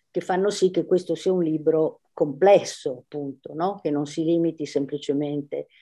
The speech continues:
alle cose di Keynes. E queste sono cose che ha fatto esclusivamente Anna, anche se magari qualche filosofo si è avventurato, sto pensando a Shionoya, eh, però insomma l'idea di vederlo in maniera così complessa, direi, e,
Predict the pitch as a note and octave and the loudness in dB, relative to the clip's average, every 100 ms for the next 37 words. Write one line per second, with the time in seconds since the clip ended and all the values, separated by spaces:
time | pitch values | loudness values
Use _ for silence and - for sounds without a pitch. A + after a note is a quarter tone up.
0 | _ D3+ D#3 D#3 D3+ D3 D3+ D#3 D#3+ B2+ | _ 0 0 2 0 2 -2 -2 0 0
1 | C3 C#3+ - - F#3+ G#3 G3+ F3+ F#3+ F3+ | -2 -6 -8 -8 4 4 4 0 -2 2
2 | D3+ E3+ F3 C#3 - D#3 D#3 C#3+ D3 - | 2 2 0 -2 2 0 2 -2 -2 -4
3 | D3 D3 D#3 D#3+ E3+ F#3+ A3 E3 C3+ - | 0 0 0 0 4 6 6 4 0 -8
4 | - - F#3+ F#3 D#3+ - G3+ D3 D#3 E3+ | -20 -2 -2 0 0 6 6 6 0 0
5 | F3 F3 D#3+ D#3+ E3 - G#3 D#3 D#3+ E3 | 0 4 4 4 0 0 4 4 4 0
6 | - C#3+ D#3+ D3+ C#3+ C#3 C#3 E3 F3 D#3+ | -6 -4 -2 -2 -2 -6 0 2 4 2
7 | D3+ C3+ - D3 D#3 D3 D#3 C#3+ C3 D3 | -2 -8 -12 -10 -6 -2 0 0 -2 -2
8 | C#3+ D#3 E3+ E3+ E3+ E3+ - _ _ _ | 0 2 2 4 4 2 -6 _ _ _
9 | _ _ _ - E3+ E3 D#3+ D#3+ D#3 A#3+ | _ _ _ 0 4 6 6 2 4 8
10 | G#3+ E3 D#3+ F3 D#3 C#3+ C#3+ G3 F#3 F#3+ | 8 6 2 -2 -2 -4 -4 2 6 8
11 | G#3 F#3 F#3 F3 G3 F#3+ F3+ E3+ F#3 F#3+ | 8 8 4 6 8 8 4 2 2 2
12 | E3+ - D#3+ E3+ E3+ F#3+ F#3 C#3+ C3+ C3+ | 0 -2 -6 -6 -2 -4 0 2 2 0
13 | D#3+ D3 D3+ D3 D#3 D#3 D3+ | -6 -4 -4 -2 -4 -4 -8